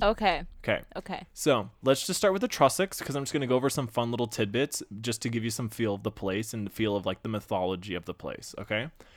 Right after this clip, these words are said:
Speaker 1: Ooh.
Speaker 2: So
Speaker 1: Well, what type of pasties should I be wearing right now?
Speaker 2: Um, like, folklore pasties. What are your folklore
Speaker 1: Okay.
Speaker 2: pasties?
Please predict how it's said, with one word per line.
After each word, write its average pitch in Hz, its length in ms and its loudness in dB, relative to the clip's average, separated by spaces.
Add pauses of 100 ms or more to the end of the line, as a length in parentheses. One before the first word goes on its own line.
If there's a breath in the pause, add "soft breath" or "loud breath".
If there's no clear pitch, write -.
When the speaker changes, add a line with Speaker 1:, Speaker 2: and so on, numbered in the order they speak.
(100)
Speaker 1:
Ooh. 233 140 4
Speaker 2:
So 196 580 8
Speaker 1:
Well, 247 100 10
what 254 160 10
type 320 160 4
of 311 100 2
pasties 262 560 0
should 185 160 -4
I 180 40 0
be 170 120 -2
wearing 151 360 -2
right 135 180 -10
now? 87 300 -10 (420)
Speaker 2:
Um, 147 440 4
like, 143 400 4 (560)
folklore 95 540 0
pasties. 80 580 -8
What 131 180 0
are 135 40 6
your 160 100 6
folklore 113 380 4
Speaker 1:
Okay. 247 180 6
Speaker 2:
pasties? 92 160 -10